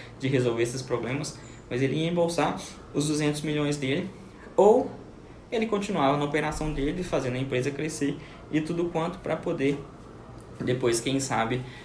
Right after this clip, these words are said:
é, vender mais caro. Então, no dia seguinte, ele toma uma decisão junto com a esposa dele de não vender a WhatsApp por duzentos milhões. Ele decide não vender, é,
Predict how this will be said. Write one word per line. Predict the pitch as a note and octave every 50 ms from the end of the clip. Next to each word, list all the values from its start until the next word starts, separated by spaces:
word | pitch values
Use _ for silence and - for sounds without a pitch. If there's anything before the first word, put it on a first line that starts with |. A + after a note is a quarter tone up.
| - - -
é, | B2 A#2+ B2 B2 B2 A#2+ A#2+
vender | A#2+ C#3 D3 D3 C3 A#2+
mais | B2 B2+ B2 B2+ B2+ -
caro. | - - - - - - - - - - - -
Então, | - C3 - D3+ E3 E3+ F3 D#3+
no | D#3+ E3
dia | E3 E3+ F#3+
seguinte, | F#3 - G#3+ F3 E3+ F3 - - - - -
ele | - - C#3+ C#3
toma | - D#3+ D#3+
uma | E3+ F3+ E3+
decisão | E3+ E3+ - F3+ D3 C3+ C#3+ D#3
junto | D3 C#3+ D3 F3 G3+ -
com | E3+
a | E3
esposa | E3+ - - D#3+ E3 F3
dele | E3+ C#3 C#3 C#3 C#3+
de | D3+ D3+ E3+
não | F#3 F#3 D#3 D3+
vender | D#3+ F3 F3+ F3 D3+ C3 B2+ B2+ C3 - - - - - - -
a | - C3+
WhatsApp | C#3 C#3+ C3+ C#3 C3+ B2+ C3 C3 - - - - - - - - -
por | - D3 D#3+
duzentos | D3 D3 C#3 C#3 B2+ B2+ C3 C3
milhões. | D3+ D3+ D3+ C#3+ B2 G#2 F2 - - - - - - - - - - -
Ele | - B2 B2+ A#2
decide | B2 B2 - F3 D#3 C#3 C#3 C3+
não | C3+ C#3 E3
vender, | F3 F#3+ F#3 E3+ D#3 C3 A#2+ B2 C3 C#3+ - - - - - - -
é, | A#2+ B2 B2 B2 B2 B2 A#2+ A2+ A#2 A2+ A2+